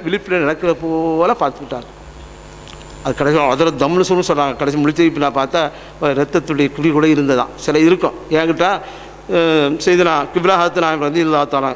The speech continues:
உஸ்தாத் அவர்கள், அஹ், என்ன செஞ்சாங்க, இந்த பிலால் ஹக்கு சுவியாத் நாயத்துடைய உருஸில் அவர்கள், அஹ், பேசுகின்றார்கள். பயான் பண்ணி முடிஞ்ச பிறகு அன்றைய தினத்துல படுத்து தூங்கும்போது அந்த நேரத்துல நல்லா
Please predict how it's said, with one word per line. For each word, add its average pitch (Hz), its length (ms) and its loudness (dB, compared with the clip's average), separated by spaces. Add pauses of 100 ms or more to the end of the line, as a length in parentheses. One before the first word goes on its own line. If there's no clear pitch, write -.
உஸ்தாத் 139 520 -2
அவர்கள், 139 360 0 (680)
அஹ், 143 440 0
என்ன 165 200 0
செஞ்சாங்க, 156 520 0 (400)
இந்த 147 360 2 (220)
பிலால் 175 300 4
ஹக்கு 156 240 0
சுவியாத் 160 440 4
நாயத்துடைய 143 680 0
உருஸில் 156 560 2 (380)
அவர்கள், 143 440 2 (380)
அஹ், 151 160 2
பேசுகின்றார்கள். 139 760 0 (720)
பயான் 165 260 2
பண்ணி 151 240 0
முடிஞ்ச 151 240 2
பிறகு 156 180 0
அன்றைய 143 280 2
தினத்துல 139 420 0 (220)
படுத்து 156 240 -2
தூங்கும்போது 143 540 2 (500)
அந்த 160 280 2
நேரத்துல 147 200 0
நல்லா 143 380 2